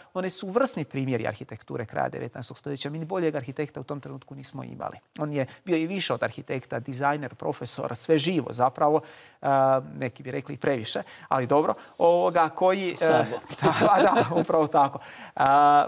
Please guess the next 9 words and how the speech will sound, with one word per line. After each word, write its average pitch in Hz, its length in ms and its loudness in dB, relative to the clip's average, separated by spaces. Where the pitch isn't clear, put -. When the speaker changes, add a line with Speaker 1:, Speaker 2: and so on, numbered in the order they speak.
Speaker 1:
međutim, 165 600 0
dakle, 151 460 0
njegove 175 400 0
građevine 180 460 0
doista, 147 680 0
e, 139 260 -2
su - 540 0
ključne 190 640 0
za 120 160 0